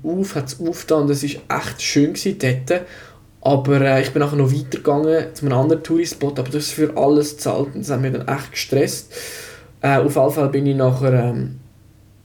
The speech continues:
nach dem Abenteuer bin ich zu einem anderen Spot, den ich, denke, auf Google Maps gefunden habe und dachte, okay, der könnte noch cool sein. Und boah, kommt fast wieder Gänsehaut über, wenn ich daran zu,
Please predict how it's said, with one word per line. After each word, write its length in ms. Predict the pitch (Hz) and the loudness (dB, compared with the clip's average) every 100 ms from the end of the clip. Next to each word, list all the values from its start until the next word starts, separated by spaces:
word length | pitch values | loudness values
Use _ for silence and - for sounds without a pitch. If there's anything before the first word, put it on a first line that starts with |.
| _ - _ _ _ _ _ - - | _ -20 _ _ _ _ _ -18 -8
nach 200 | - 151 | -4 -4
dem 160 | - 147 | -2 0
Abenteuer 540 | 131 147 170 170 170 | 2 2 0 0 0
bin 160 | 143 139 | 2 0
ich 40 | |
zu 120 | 131 139 | 0 0
einem 100 | 135 | 2
anderen 360 | 135 156 160 | 2 2 0
Spot, 260 | 160 - 170 | 0 2 2
den 180 | 160 143 | 2 -2
ich, 180 | 131 | -2
denke, 300 | 135 139 139 - | -2 -4 -4 -6
auf 100 | 143 | -6
Google 220 | 147 147 | 0 2
Maps 300 | 147 160 - | 2 0 -2
gefunden 280 | - 165 160 | 0 2 2
habe 120 | 151 | 2
und 100 | 135 | 0
dachte, 200 | 135 - | -2 -2
okay, 180 | - 196 | -2 0
der 100 | 190 | 0
könnte 240 | 156 139 | 0 0
noch 160 | 139 - | 0 0
cool 160 | 165 | -2
sein. 280 | 165 185 175 - - - - - - - | -2 -6 -8 -12 -20 -20 -20 -20 -6 2
Und 260 | 143 139 | 4 2
boah, 260 | 127 127 123 - - - _ - - - - | 0 -2 -2 -6 -16 -20 _ -20 -20 -20 -12
kommt 140 | - 131 | -6 -2
fast 220 | 151 - | -2 0
wieder 160 | 151 143 | 0 2
Gänsehaut 680 | 135 135 151 151 156 151 | 2 2 0 -2 -2 -2
über, 180 | 147 151 | 0 2
wenn 100 | 147 | 2
ich 80 | 147 | 2
daran 240 | 143 139 - | 2 0 -2
zu, 260 | 147 143 | -2 0